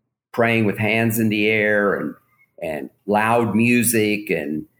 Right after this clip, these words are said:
powerful preaching, uh, more than evangelicals. Now, I've been around a lot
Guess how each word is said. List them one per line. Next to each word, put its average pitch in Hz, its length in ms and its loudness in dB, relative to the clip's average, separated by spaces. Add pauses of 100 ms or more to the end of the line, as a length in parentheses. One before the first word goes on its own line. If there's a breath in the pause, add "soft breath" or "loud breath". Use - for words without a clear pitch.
(440)
powerful 127 600 2
preaching, 113 880 -4 (540)
uh, 95 400 0 (200)
more 139 680 0
than 107 400 0
evangelicals. 113 840 0
Now, 113 380 0 (800)
I've 135 240 2
been 180 140 0
around 139 420 2
a 131 60 -2
lot 82 460 -2